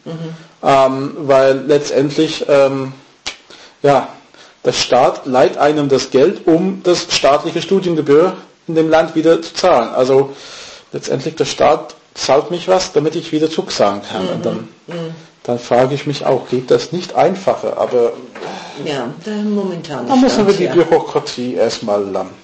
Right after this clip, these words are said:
Speaker 1: Mhm.
Speaker 2: akzeptieren.
Speaker 1: Okay.
Speaker 2: Okay. Ja. Das war also bafög. Wir sind morgen wieder da mit einem D-R-F-Thema.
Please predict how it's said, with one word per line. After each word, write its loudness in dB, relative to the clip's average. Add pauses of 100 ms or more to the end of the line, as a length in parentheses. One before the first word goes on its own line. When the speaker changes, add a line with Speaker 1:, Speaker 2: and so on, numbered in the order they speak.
(440)
Speaker 1:
Mhm. -8
Speaker 2:
akzeptieren. -8 (340)
Speaker 1:
Okay. -8 (600)
Speaker 2:
Okay. -2 (1000)
Ja. 2 (2500)
Das -4
war 4
also 0 (340)
bafög. -2
Wir 2
sind -4
morgen 2
wieder -2
da 0
mit -6
einem -6
D-R-F-Thema. 0